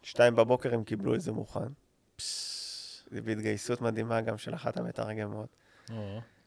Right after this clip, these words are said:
Speaker 1: ולצערי זה לא שמעתי את הנאום, כי זה היה בלי, בלי עיתונאים או משהו כזה, אבל באמת ה-, ההרגשה הזאת שאני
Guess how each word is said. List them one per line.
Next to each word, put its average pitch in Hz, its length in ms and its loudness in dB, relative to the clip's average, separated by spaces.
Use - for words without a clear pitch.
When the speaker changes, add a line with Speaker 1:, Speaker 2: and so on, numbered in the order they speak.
Speaker 1:
ולצערי 110 1500 0
זה 123 100 6
לא 120 120 10
שמעתי 117 420 4
את 113 100 0
הנאום, 120 380 6
כי 113 140 -6
זה 110 140 -4
היה 110 440 4
בלי, 113 720 0
בלי 113 680 0
עיתונאים 117 680 4
או 110 300 -2
משהו 120 240 -8
כזה, 135 280 2
אבל 107 320 0
באמת 113 360 4
ה-, 127 300 8
ההרגשה 104 600 0
הזאת 127 260 4
שאני 104 260 -6